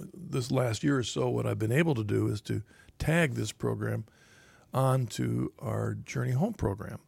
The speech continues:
the Monday night Journey Home program, and so that the guests who joined me on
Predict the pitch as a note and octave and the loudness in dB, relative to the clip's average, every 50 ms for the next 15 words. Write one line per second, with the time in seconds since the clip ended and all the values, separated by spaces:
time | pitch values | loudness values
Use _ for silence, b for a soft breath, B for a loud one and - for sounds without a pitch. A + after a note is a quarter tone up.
0 | _ _ _ _ - A#2 G2+ G2+ G2 G2 G2+ G2+ G2+ G2 G2 G2+ - A2+ G#2+ G#2+ | _ _ _ _ -8 -6 -4 -4 -2 -2 -2 -4 -4 -4 -6 -4 -4 -4 -2 -2
1 | G2+ G#2+ B2+ C3 B2+ - A2 G2 G#2 G#2+ A2+ B2+ C3+ - A2 G#2 - - G#2+ A2 | -2 -2 -2 -2 -2 -4 -4 -2 -2 -4 -4 -4 -4 -6 -6 -6 -6 -4 -4 -4
2 | A2 D3 - - G#2+ G#2 A#2 B2+ C3+ C3 - - - - - B2 A2+ G#2+ A2+ A2+ | -4 -4 -8 -6 -2 0 2 4 4 2 2 -2 -6 -10 -8 -8 -6 -6 -4 -4
3 | G#2 G#2 A2 A2 A2 A2+ A2+ G2 G2 G2 G2 G2+ | -4 -2 -2 -2 -2 -2 -2 -4 -4 -6 -8 -10